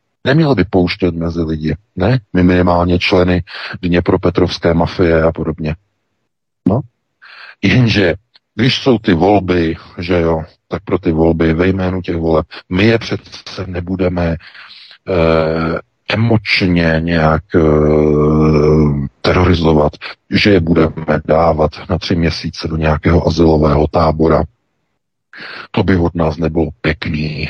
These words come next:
My je přijmeme všechny, my je rovnou pustíme,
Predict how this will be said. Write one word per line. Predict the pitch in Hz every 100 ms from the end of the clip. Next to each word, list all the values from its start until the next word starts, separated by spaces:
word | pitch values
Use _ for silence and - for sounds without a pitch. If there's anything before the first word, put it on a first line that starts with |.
| - -
My | 104
je | 107
přijmeme | - 92 92 90 76
všechny, | - - - 92 87 80 80 - - -
my | 101
je | 95
rovnou | 98 92 87
pustíme, | 82 90 - 85 80 78 76